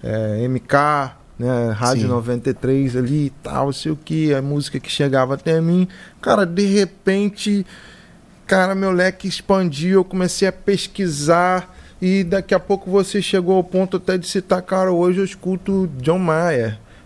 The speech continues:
Speaker 1: né? Então, calma aí. É, ou falar de novo aqui, né? O Alex Passos esses dias tava colocando. Porque, pô, vocês ficam falando que é só workshop e tal, mas só, cara,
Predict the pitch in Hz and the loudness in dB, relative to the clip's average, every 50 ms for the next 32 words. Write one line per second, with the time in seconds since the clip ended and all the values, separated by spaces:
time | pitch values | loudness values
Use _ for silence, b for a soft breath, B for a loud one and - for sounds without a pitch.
0 | B - 127 139 151 165 160 156 - 190 180 - - 220 220 220 190 147 127 107 | B -2 0 2 4 2 2 0 -2 -4 -4 -2 -2 0 2 4 4 4 2 0
1 | - - B B B B B B B B B B B B B B - - 147 151 | -4 -8 B B B B B B B B B B B B B B 0 2 2 2
2 | 151 151 147 143 143 135 127 117 107 - - - - - - 165 190 196 180 135 | 4 2 2 2 2 2 2 0 -2 -4 -8 -12 -6 0 2 4 4 4 2 0
3 | 120 - - 139 127 113 123 - - 139 117 - - - 165 165 160 165 175 151 | -4 -6 -6 -8 -8 -8 -8 -10 -10 -10 -10 -6 0 2 2 4 4 2 0 0
4 | 165 208 180 151 156 160 160 131 123 117 113 - 131 123 127 127 131 135 147 151 | 0 -2 0 0 0 0 0 0 -2 -6 -6 -4 -4 -2 -2 -2 0 2 2 2
5 | 156 151 156 151 - - - - 139 143 143 - - 139 131 - - 123 123 147 | 2 0 -2 -4 -6 -10 -6 -4 -4 -4 -4 -6 -8 -10 -10 -8 -8 -6 -4 -4
6 | 151 147 - 165 165 170 170 - 185 185 185 185 - 160 156 151 123 104 - - | -4 0 0 0 0 0 -2 0 -2 -2 -2 -2 -2 -2 -2 -2 -6 -8 -12 -16
7 | - - - - - - - - - - - - - 170 156 - - - 269 262 | -20 -20 -20 -20 -20 -20 -20 -20 -20 -16 -10 -6 -4 -4 -4 -4 0 0 0 0
8 | - 226 233 196 - 247 240 233 233 220 - 226 214 208 214 226 226 220 220 208 | 0 -4 -10 -8 -8 -8 -6 -6 -6 -4 0 0 0 2 2 0 0 -2 -2 -6
9 | B B B B B B B - 202 202 196 - - - - - - - 208 226 | B B B B B B B -2 0 0 -2 -4 -14 -18 -14 -6 -2 0 2 2
10 | 220 214 208 - - - - 180 170 190 202 220 220 220 - - 180 - - 165 | 2 0 -2 -8 -14 -8 -2 2 4 6 6 6 4 2 -6 -12 -12 -10 -10 -14
11 | 151 - - 202 202 214 208 202 208 196 - - 220 208 - - - - - - | -10 -2 0 2 2 2 2 0 -2 -2 -2 -4 -4 -4 -6 -10 -20 -12 -4 -2
12 | 254 247 202 156 117 107 | 0 0 0 0 -2 -6